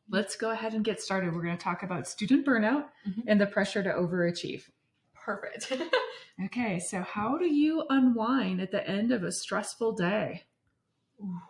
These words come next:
Speaker 2: I, my favorite thing is, 'cause when I, after school, I immediately get, like, I'm always driving back home in my car, um, whether that's alone with my brother, friends, family, um, I love to drive.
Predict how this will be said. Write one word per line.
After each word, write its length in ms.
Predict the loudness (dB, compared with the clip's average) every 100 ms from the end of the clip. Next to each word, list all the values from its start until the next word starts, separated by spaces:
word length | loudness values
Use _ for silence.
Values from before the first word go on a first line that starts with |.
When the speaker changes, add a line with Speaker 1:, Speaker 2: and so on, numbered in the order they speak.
| -4
Speaker 2:
I, 560 | 0 2 2 2 0 0
my 400 | 0 2 0 -2
favorite 400 | -4 -2 -2 -4 -8
thing 380 | -6 -4 -6 -4
is, 460 | -2 -2 -2 -6 -12 _ _ _
'cause 200 | -8 -2
when 100 | 0
I, 300 | 2 0 0
after 260 | 0 -2 -6
school, 640 | -8 -6 -2 -2 -2 -2 2
I 280 | 2 0 -4
immediately 460 | -2 0 0 0 -2
get, 180 | -4 -6 -6
like, 180 | -6 -4
I'm 140 | -2
always 360 | 0 -2 -4 -10
driving 360 | -6 -4 -2
back 200 | -2 -2
home 340 | -2 -4 -4 -4
in 100 | -4
my 140 | -4
car, 480 | -4 -4 -2 -2 -6 -14 -4
um, 220 | -2 0
whether 220 | 2 4
that's 180 | 4 2 0
alone 380 | 0 0 0 -2
with 120 | -2
my 200 | -4 -4 -10 _
brother, 520 | -4 -4 -4 -4 -6
friends, 240 | -6 -4 -4
family, 720 | -4 -2 -2 -2 -2 -4 -10 _ _ -2
um, 320 | 2 4 2 2
I 160 | 0
love 220 | 0 -2 -4
to 60 |
drive. 560 | -6 -4 -4 -8 -10